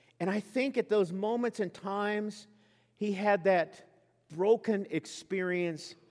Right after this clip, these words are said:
again. You see, it's so important for us also to experience what I would call is this.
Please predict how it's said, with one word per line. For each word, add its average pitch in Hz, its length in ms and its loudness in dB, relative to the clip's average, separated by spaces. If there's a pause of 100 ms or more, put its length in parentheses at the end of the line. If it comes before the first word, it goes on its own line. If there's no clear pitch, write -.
(220)
again. 131 640 -2 (2000)
You - 80 -16
see, - 180 -4
it's 208 160 -2
so 226 260 0
important 160 600 -2 (760)
for 170 160 0
us 156 320 0
also 156 540 0
to 151 220 -6
experience 160 880 -6 (320)
what 170 160 2
I 185 60 4
would 208 160 2
call 165 320 0
is 127 100 -4
this. 117 460 -6